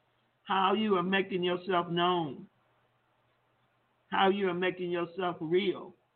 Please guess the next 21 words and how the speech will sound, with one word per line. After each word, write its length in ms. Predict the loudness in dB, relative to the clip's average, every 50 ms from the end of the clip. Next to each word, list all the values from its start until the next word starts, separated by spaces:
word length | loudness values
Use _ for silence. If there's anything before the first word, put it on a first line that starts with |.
| _ _ _ _ _ _ _ _ _ _ _ _ _ _ _ _ _ _ _ _ _ _ _ _ _ -12
And 100 | -10 -8
for 120 | -8 -6 -4
that, 260 | -2 0 0 0 -2
we 100 | -4 -6
just 260 | -6 -6 -8 -8 -8
want 200 | -10 -10 -10 -10
to 120 | -10 -10
say 120 | -12 -12 -12 -10
thank 240 | -10 -10 -10 -10 -10
you. 160 | -12 -12 -14 -16 _ _ _ _ _ _ _ _ _ _ _ _ _ _ _ _ _ _ _ _ _ _ _ _ _ _ _ _ _ -20 _ _ _ _ _ _ _ _ _ _ -2
We 80 | 0 2
want 260 | 4 4 4 2 0
to 40 | 0
thank 260 | -2 -2 -2 -2 -4
you, 100 | -6 -4
Lord 280 | -2 0 0 -2 0
God, 360 | 0 -2 -2 -2 -2 -6 -8 -10 _ _ _ _ _ _ _ _ _ _ _ _ _ -2
how 100 | 0 0
you 220 | 2 2 0 -2 -2 -2
sent 280 | 0 0 0 0 -2 -6
Jesus 500 | -4 -2 0 0 0 -2 -4 -8 -10 -10